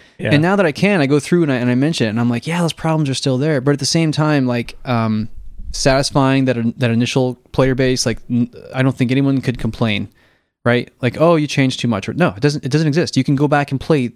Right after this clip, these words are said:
Speaker 2: the exact original by changing other retro options, you know?
Speaker 1: Mm-hmm.
Speaker 2: And then, and then the cons-, and the, the constraints. Yeah, I, I think that, um, it helped them finish in, in just a couple of years, and I think the result is, is fabulous. I, I, yeah, I,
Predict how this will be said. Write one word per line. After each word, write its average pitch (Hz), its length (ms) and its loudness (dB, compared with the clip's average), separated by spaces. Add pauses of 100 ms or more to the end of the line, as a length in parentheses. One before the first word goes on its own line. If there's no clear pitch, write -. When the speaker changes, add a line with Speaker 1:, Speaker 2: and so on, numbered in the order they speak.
(240)
Speaker 2:
the 131 140 2
exact 131 400 0
original 131 300 0
by 107 120 -4
changing 120 420 0
other 117 120 -2
retro 117 460 -2 (400)
options, - 520 -6
you 120 80 -2
know? 110 200 -2 (400)
Speaker 1:
Mm-hmm. 113 140 2
Speaker 2:
And 131 80 6
then, 139 120 2
and 143 120 2
then 147 80 2
the 156 60 0
cons-, - 260 -4
and 135 180 2
the, 135 140 0
the 139 100 -6
constraints. 139 460 -4
Yeah, 139 200 -2
I, 113 240 0
I 117 40 0
think 139 260 0
that, 127 200 0 (220)
um, 117 400 -2
it 131 160 -2
helped 131 300 -2
them 135 200 2
finish 143 540 -2
in, 123 320 0
in 123 140 0
just 127 160 -4
a 131 40 -4
couple 135 280 0
of 127 80 2
years, 139 380 0
and 113 120 2
I 110 160 -2
think 120 300 -2
the 120 100 0
result 117 480 0
is, 117 400 -6
is 107 320 -12 (120)
fabulous. 113 680 -6
I, 101 60 -10
I, 117 200 -10 (260)
yeah, 123 260 -4
I, 120 120 -8